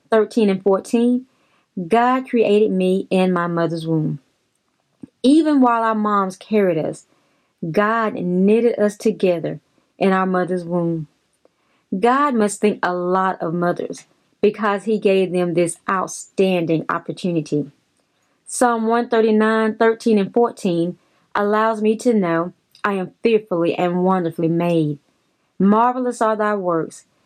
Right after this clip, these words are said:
and that my soul knows right well. All that started in my mother's womb. When we get out of the mother's womb, they still carry us. They take care of us.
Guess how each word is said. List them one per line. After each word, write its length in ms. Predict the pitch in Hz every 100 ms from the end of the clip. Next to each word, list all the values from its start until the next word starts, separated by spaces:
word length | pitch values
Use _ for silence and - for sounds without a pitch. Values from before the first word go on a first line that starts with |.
| _
and 220 | 190 196
that 180 | 196 190
my 180 | 190 196
soul 500 | - - 185 180 170
knows 500 | 170 165 156 151 -
right 400 | 165 160 175 -
well. 480 | 160 170 160 151 165 - _ _ _ _ _ _ _
All 360 | 214 254 285 262
that 240 | 254 262
started 580 | - 214 180 165 156 - _ _ _ -
in 160 | 190
my 160 | 180 175
mother's 400 | 175 175 170 165
womb. 420 | 170 156 156 151 _ _ _ _ _ _ _ _ -
When 220 | 214 226
we 160 | 240 254
get 280 | 208 202 -
out 380 | 208 240 208 - _ _
of 100 | 185
the 80 | 185
mother's 340 | 185 185 175
womb, 380 | 160 175 175 175 - _ _ _ _
they 160 | 262 262
still 320 | - 254 247
carry 420 | - 180 160 151
us. 200 | - - _ _ _ _ _ -
They 160 | 226 254
take 320 | 254 208 190
care 360 | - 247 226
of 100 | 180
us. 340 | 156 156 156